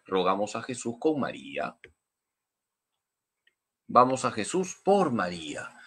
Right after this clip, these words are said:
A Jesús se va y se vuelve por María, decía San José María.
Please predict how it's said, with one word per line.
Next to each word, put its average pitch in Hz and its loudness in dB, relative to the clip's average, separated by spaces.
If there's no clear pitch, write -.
A - 12
Jesús 175 4
se 135 6
va 190 12
y 135 4
se 110 2
vuelve 135 6
por 101 4
María, 123 8
decía 110 8
San 98 0
José 90 -6
María. 85 -2